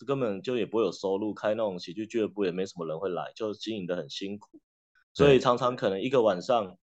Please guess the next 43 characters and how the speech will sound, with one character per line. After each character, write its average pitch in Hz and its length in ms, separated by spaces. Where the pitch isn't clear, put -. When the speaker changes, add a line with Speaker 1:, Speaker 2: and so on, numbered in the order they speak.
Speaker 1:
的 107 140
演 104 240
出， 113 360
啊， 107 120
可 101 140
能 95 260
来 107 240
了 104 320
个 131 180
位 127 140
数 123 180
的 101 120
观 101 260
众， 110 160
甚 113 160
至 113 320
一 120 80
个 120 100
表 107 300
演 101 260
底 95 140
下 120 160
台 104 180
下 113 140
都 107 160
没 107 120
有 92 140
人， 73 220
也 95 120
都 110 160
是 120 120
很 92 160
常 85 260
见 101 180
的 87 80
情 82 300
形。 - 260
然 120 140
后 143 80
他 135 140
就 135 100
说 117 240
他 127 240